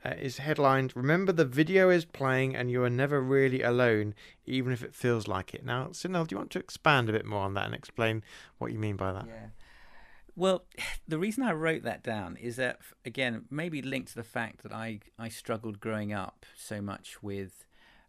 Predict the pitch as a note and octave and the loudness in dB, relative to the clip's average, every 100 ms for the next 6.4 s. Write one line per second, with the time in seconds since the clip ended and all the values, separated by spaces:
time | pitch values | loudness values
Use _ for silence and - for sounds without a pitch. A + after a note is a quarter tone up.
0 | - G#2 G2 G2+ G#2+ - - - A2+ G2+ | -18 -12 -10 -6 -8 -8 -16 -8 -6 -4
1 | G2+ G2 F#2+ G2 G2+ G2+ G2 - E2+ E2 | -6 -8 -6 -6 -4 -6 -8 -8 -10 -12
2 | - F#2+ G2+ A2 A#2+ G#2+ G#2 G#2 G#2 G#2 | -14 -12 -10 -8 -4 -4 -6 -8 -8 -8
3 | - G2+ F#2 F#2 - - G#2 F#2+ - _ | -8 -10 -10 -12 -14 -8 -6 -6 -12 _
4 | _ _ _ _ _ G2 F#2+ G#2 - G2 | _ _ _ _ _ -12 -10 -10 -10 -10
5 | - G2 G2 G#2 G2 F#2+ F#2+ - F#2+ A2 | -10 -12 -12 -14 -14 -16 -14 -14 -8 -6
6 | A2 G#2 G2 | -4 -4 -6